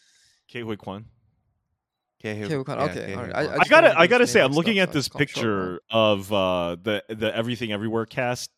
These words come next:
Speaker 1: uh, like, just all the people that are holding Oscars, and you see Jamie Lee Curtis there,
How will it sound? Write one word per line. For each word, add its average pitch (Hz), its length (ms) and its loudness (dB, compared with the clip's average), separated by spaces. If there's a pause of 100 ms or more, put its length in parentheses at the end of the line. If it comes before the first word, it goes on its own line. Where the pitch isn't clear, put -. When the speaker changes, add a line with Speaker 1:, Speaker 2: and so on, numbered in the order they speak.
Speaker 1:
uh, 95 340 -2 (160)
like, 113 280 -4
just - 180 -12
all 120 60 2
the 98 80 -4
people 107 280 -8
that 101 80 -2
are 92 40 -4
holding 98 260 -8
Oscars, 113 520 -10 (500)
and 143 380 0 (600)
you 165 180 -2
see 214 180 -2
Jamie 170 380 2
Lee 151 160 2
Curtis 123 500 -4
there, 190 400 -6